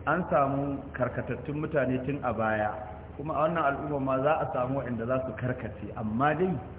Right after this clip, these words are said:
Manzo Allah sallallahu alaihi wasallama san da ya tafi ya bar mutane akan tafarki madaidaici, kuma waɗanda ya tafi ya bari ba wanda ya bauɗe a cikin su.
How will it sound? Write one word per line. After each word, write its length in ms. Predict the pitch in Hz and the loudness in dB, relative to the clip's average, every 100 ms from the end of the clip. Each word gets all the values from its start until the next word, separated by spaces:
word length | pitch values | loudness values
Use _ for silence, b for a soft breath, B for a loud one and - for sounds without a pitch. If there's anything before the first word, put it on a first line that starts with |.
| - - - - - | -14 -14 -16 -14 -10
Manzo 160 | 117 139 | 0 2
Allah 220 | 160 147 | 4 4
sallallahu 240 | 147 143 | 2 -2
alaihi 80 | 143 | 0
wasallama 480 | 147 147 135 123 - | -2 0 0 -2 -4
san 320 | 160 170 170 | -2 0 0
da 80 | 143 | 2
ya 160 | 139 139 | 2 2
tafi 400 | 127 - 127 117 - - | 0 -4 -4 -4 -6 -2
ya 180 | 123 135 | 2 4
bar 140 | 139 | 2
mutane 420 | 139 131 120 117 | 0 0 0 0
akan 300 | 117 117 120 104 | -2 -6 -6 -6
tafarki 520 | 104 113 117 - 104 | -6 -4 -4 -4 -4
madaidaici, 640 | 104 131 113 90 90 - - - - - - - - - - - - - - - - - - - - | -2 0 -2 -4 -8 -10 -12 -14 -14 -14 -14 -14 -14 -14 -14 -14 -14 -14 -14 -14 -14 -14 -14 -14 -12
kuma 220 | - 135 160 | -6 0 2
waɗanda 340 | 147 139 131 | 4 4 2
ya 60 | 170 | 2
tafi 260 | 175 - | 2 2
ya 80 | 156 | 0
bari 300 | 147 175 156 110 - - | 4 2 2 -2 -8 0
ba 180 | 147 143 | 6 6
wanda 280 | 147 139 | 6 4
ya 80 | 127 | 4
bauɗe 280 | 123 127 123 | 4 0 -2
a 100 | 87 | -4
cikin 260 | 82 - 98 | -6 -10 -10
su. 140 | 90 | -10